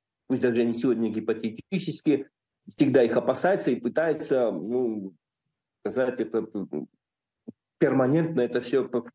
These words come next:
приостановить и, э, иметь какой-то, э, механизм, который в случае чего, если понадобится,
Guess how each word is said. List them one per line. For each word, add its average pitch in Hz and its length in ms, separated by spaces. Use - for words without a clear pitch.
приостановить 113 800
и, 107 280
э, 90 420
иметь 135 320
какой-то, 117 400
э, 92 60
механизм, 107 600
который 117 480
в 82 60
случае 123 680
чего, 131 640
если 127 480
понадобится, 117 840